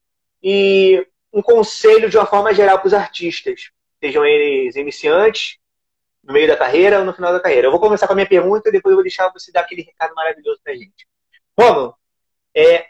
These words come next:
um ator que já tá intermediário, né, que já fez algumas participações, já fez coisa bacana, já fez comédia, já fez coisa. Qual é a necessidade,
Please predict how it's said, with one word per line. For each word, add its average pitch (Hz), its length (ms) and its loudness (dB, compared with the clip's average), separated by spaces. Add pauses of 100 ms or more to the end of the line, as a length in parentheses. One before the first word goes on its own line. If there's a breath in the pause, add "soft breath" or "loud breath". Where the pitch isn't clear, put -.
(140)
um 240 180 0
ator 233 340 2
que 233 100 -6
já 214 160 2
tá 214 520 0 (1000)
intermediário, 180 840 2 (280)
né, 135 200 -4
que - 100 -14
já 139 100 -2
fez 147 180 -4
algumas 143 240 -2
participações, 139 640 -8
já 160 60 -6
fez - 120 -14
coisa 147 200 -2
bacana, 190 580 -4 (480)
já 123 80 -6
fez 139 180 -8
comédia, 156 400 0
já - 40 -6
fez 135 200 -12 (240)
coisa. 170 280 -2 (300)
Qual 269 140 4
é 277 40 4
a 277 40 0
necessidade, 190 1120 -2